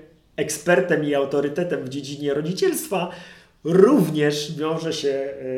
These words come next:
e, z pewnymi zagrożeniami. No bo, mm, w trosce o wzmacnianie takiego obrazu, e,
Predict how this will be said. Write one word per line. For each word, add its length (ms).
e, 40
z 140
pewnymi 600
zagrożeniami. 800
No 120
bo, 420
mm, 120
w 80
trosce 560
o 380
wzmacnianie 640
takiego 460
obrazu, 920
e, 40